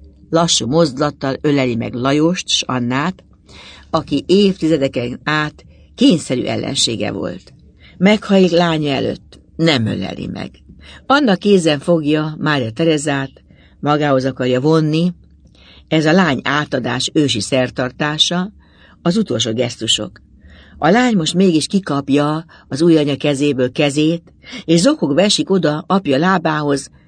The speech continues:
a francia királyné csókolja a spanyol király kezét. A teremben még a férfiak is könnyezni kezdenek.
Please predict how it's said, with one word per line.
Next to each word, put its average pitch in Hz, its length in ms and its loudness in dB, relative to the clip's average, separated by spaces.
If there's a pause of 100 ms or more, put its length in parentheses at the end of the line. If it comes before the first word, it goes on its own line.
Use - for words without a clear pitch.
(200)
a - 80 -8
francia 208 420 2
királyné 147 680 0
csókolja 190 500 0
a 120 40 -4
spanyol 175 400 -2
király 113 300 -4
kezét. - 460 -10 (800)
A - 60 -2
teremben 170 460 2
még 151 180 0
a 147 60 -2
férfiak 120 460 -2
is 117 140 -2
könnyezni 104 520 -4
kezdenek. 110 720 -8